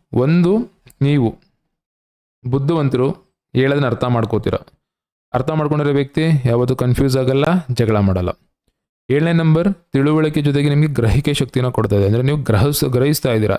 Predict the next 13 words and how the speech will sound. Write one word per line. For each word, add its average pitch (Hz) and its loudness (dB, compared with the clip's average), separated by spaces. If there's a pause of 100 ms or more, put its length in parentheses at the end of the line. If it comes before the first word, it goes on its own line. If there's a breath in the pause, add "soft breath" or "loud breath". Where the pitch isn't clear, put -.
ಏನ್ 127 0
ಹೇಳಿದ್ವಿ, 120 0
ಏನ್ 113 0
ಆಗ್ತು, 107 -2
ಅದ್ರ 110 0
ಅರ್ಥ - -6
ಏನು, 107 0 (100)
ಯಾವ 120 0
ಅರ್ಥದಲ್ಲಿ 123 -2
ಹೇಳಿದ್ರು, 110 0
ಏನು 113 0
ಎತ್ತ 104 -4
ಅಂತ. 95 -4